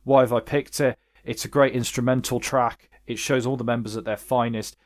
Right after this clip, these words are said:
and it's quite a good example of what the band were going through at that particular point.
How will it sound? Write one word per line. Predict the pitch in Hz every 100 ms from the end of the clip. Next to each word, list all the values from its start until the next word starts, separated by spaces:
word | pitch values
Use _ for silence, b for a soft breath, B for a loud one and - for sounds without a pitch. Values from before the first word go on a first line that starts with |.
| _
and | 110
it's | 110 -
quite | - 139 131 120 - -
a | 127 123
good | 131
example | 123 107 120 113 123
of | 104
what | 120 -
the |
band | 101 113 113
were | 107
going | 107 113 107
through | - 113
at | -
that | 110 -
particular | - 113 - 147
point. | - 147 143 127 -